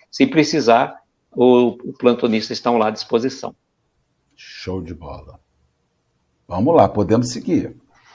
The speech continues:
Speaker 1: Então, quando você, o Henrique falou de Jesus, né, eu lembrei exatamente essa questão, que o passe, né, é,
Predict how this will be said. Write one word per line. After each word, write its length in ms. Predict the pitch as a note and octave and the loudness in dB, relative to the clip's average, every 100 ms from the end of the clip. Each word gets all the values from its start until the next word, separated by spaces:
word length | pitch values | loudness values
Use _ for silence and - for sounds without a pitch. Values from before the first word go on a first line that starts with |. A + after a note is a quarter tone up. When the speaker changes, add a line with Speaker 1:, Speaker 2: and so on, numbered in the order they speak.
| - - - | -20 -20 -2
Speaker 1:
Então, 440 | F3+ F3+ D3 C3+ | 0 6 6 6
quando 220 | C#3 F#3+ G#3 | 6 6 6
você, 280 | - F#3 | 6 6
o 360 | F3+ C#3 C3 A#2+ | 8 8 8 8
Henrique 240 | A#2+ C#3+ | 6 2
falou 200 | C#3 B2 | 2 4
de 100 | A#2 | 2
Jesus, 520 | G2+ A2+ - C3+ D#3 G2+ | 2 2 4 4 4 4
né, 160 | C3 | 4
eu 60 | C#3 | 6
lembrei 340 | D3+ C3+ D3 | 6 6 6
exatamente 640 | D3 C#3+ D3+ C3+ A#2+ C3+ | 6 4 4 4 2 0
essa 180 | B2+ C3+ | -2 -6
questão, 420 | C#3+ C#3 - A#2 | -6 -6 -2 -2
que 140 | A2+ A2 | -2 -6
o 80 | G2 | -2
passe, 560 | - C3+ D3 - F#2+ | 6 6 6 -2 -4
né, 320 | G2 B2+ E3 - | 0 0 0 0
é, 840 | A2 A2+ A2 G#2+ G2 G2 F#2 F#2+ | 6 8 8 6 4 2 0 -4